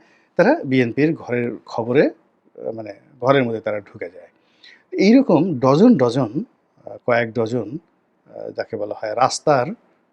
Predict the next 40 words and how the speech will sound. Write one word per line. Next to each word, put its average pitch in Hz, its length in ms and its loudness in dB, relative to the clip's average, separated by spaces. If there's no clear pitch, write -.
যাকে 113 200 -6
বলা 110 140 -4
হয় 107 60 -4
সিট - 340 -2
পার্টি 110 260 0
যাদেরকে 98 320 -10
বলা 92 200 -12
হয়, - 160 -16
যাদেরকে 151 500 4
বেশি 165 240 0
না, 127 80 0
হাজার 202 300 2
পাঁচেক - 260 -6
টাকা 135 200 -2
দিলে 113 200 -8
দুই 113 120 -8
চার, - 140 -6
মানে 107 200 -10
একশোটা 139 340 0
গালি 117 240 -2
দেওয়ানো 101 320 -8
যায়, - 200 -20
যাদেরকে 160 320 4
হাজার 170 320 4
দশেক 151 300 0
টাকা 135 240 0
দিলে, 127 420 -2
আহ, 127 800 -8
আপনি 117 200 -10
যে 131 100 -4
কোনো 151 160 4
লোকের 139 240 2
বিরুদ্ধে 117 180 0
মিছিল 113 300 -4
করানো 101 300 -8
যায়। - 120 -20
তো - 120 -2
এইরকম 208 600 6
অসংখ্য 170 400 0
পার্টির 120 640 0